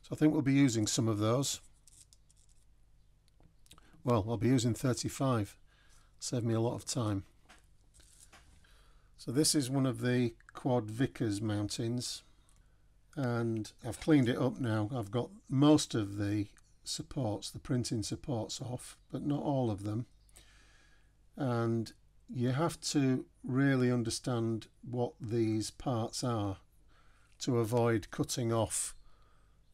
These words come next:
uh, the wrong part, thinking it's a support when it's actually one of the fine, uh, supports or something like that on the actual gun.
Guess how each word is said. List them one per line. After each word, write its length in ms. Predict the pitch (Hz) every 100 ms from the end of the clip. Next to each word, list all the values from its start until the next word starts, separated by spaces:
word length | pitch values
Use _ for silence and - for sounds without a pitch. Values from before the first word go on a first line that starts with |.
| -
uh, 240 | 160 143 - -
the 300 | 101 117 117
wrong 520 | 120 117 113 110 110 - - _
part, 600 | - 127 107 101 - - - _ _ -
thinking 360 | 120 - 123
it's 220 | 107 -
a 40 | 131
support 520 | - - - 120 113
when 160 | 120 107
it's 180 | -
actually 360 | 135 120 - 110
one 160 | 110 113
of 120 | 101
the 100 | 104
fine, 600 | - - 110 110 107 104 - - - - - - -
uh, 380 | 131 113 104 110 -
supports 680 | - - - 131 110 -
or 140 | 123 107
something 360 | - 117 -
like 240 | 117 110 123
that 140 | 117
on 160 | 123 113
the 140 | 110
actual 380 | 117 - 120 107
gun. 360 | 101 120 104